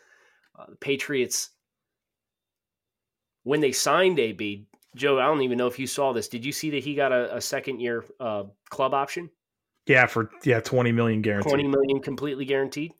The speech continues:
Speaker 1: So how much money was he supposed to get guaranteed from the Raiders in three years?
Speaker 2: Thirty.
Speaker 1: And now he's gonna get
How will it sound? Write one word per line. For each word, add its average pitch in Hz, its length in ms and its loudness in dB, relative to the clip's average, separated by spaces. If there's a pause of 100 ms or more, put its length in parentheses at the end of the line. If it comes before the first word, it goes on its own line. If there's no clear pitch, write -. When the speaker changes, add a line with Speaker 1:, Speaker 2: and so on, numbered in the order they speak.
(560)
Speaker 1:
So 165 120 -2
how 185 140 4
much 220 220 2
money 202 180 6
was 190 160 4
he 185 100 -2
supposed 175 360 -2
to 170 40 -2
get 170 140 0
guaranteed 156 460 -2
from 156 160 -2
the 123 80 0
Raiders 160 460 -4 (180)
in 127 120 -2
three 151 260 -4
years? 165 320 -6 (200)
Speaker 2:
Thirty. 135 440 2 (1400)
Speaker 1:
And 135 140 0
now 143 160 4
he's 160 140 0
gonna 151 220 2
get 131 320 2